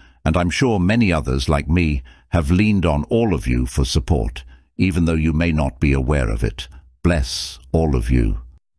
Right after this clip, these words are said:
I want to express my gratitude to everyone for your advice and support. As for my W S wayward spouse, I can't say for sure if she's truly sorry.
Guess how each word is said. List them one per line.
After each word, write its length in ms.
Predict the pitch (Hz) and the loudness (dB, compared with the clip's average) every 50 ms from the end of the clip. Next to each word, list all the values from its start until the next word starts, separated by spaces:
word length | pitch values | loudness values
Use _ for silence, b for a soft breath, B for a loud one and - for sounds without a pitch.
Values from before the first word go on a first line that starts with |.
| _ - | _ -2
I 140 | 95 110 123 | -2 0 0
want 300 | 107 95 123 156 160 - | 0 -2 -2 -2 -4 -2
to 120 | - 135 | -2 -2
express 540 | 110 - - - - - 110 101 92 - - | -2 -2 -4 -6 -4 -2 -2 -2 -2 -2 0
my 180 | 95 85 80 80 | 0 0 0 0
gratitude 680 | 73 - 92 87 87 - 101 73 - - 78 71 64 - | 0 -2 -2 -2 0 -2 -2 -2 0 -2 0 0 0 0
to 160 | 95 92 85 | 0 0 0
everyone 560 | 90 78 73 73 65 62 62 58 55 58 60 | 0 0 0 -2 0 0 0 -2 0 -2 -2
for 140 | - - 87 | 0 0 0
your 200 | 76 73 73 78 | 2 2 2 0
advice 540 | 76 65 - 95 92 87 78 73 - - - | 0 -2 -2 -2 0 0 -2 -4 -4 -2 0
and 140 | 87 78 - | 0 0 0
support. 640 | - - 76 - - 85 65 57 58 - - - - - - - _ _ _ _ - - | -2 -2 2 2 2 2 2 -2 -6 -8 -10 -12 -12 -14 -20 -20 _ _ _ _ -4 -2
As 200 | 120 - - - | -2 -2 -2 -2
for 140 | - 104 | -2 0
my 220 | 85 85 82 80 78 | 0 2 0 0 0
W 440 | 76 87 80 69 82 80 73 76 73 | 0 -2 -2 0 0 0 0 0 0
S 360 | 67 67 - - - - - | -2 -4 -6 -8 -10 -8 -4
wayward 420 | 65 78 80 71 64 67 64 60 | -2 0 0 0 0 -2 -4 -4
spouse, 540 | - - - 73 65 60 58 - - - - b b b b b b b - | -6 -4 -2 -2 -2 -2 -2 -4 -6 -10 -10 b b b b b b b -2
I 120 | 95 104 | -2 -2
can't 340 | 101 - 135 135 127 117 - | 0 0 0 2 2 0 -2
say 220 | - - 113 92 87 | -2 -2 0 0 0
for 160 | - 104 78 | 0 -2 -2
sure 340 | - - 113 78 64 64 65 | 0 0 0 0 0 0 -2
if 120 | 67 - | -2 -4
she's 300 | - - 80 73 65 - | -2 -2 -2 -2 -2 -4
truly 380 | - - - 87 76 69 71 67 | -4 -2 0 0 0 0 -2 -2
sorry. 500 | - - 71 64 60 58 57 55 - | -2 -2 -2 -2 -2 -2 -4 -6 -8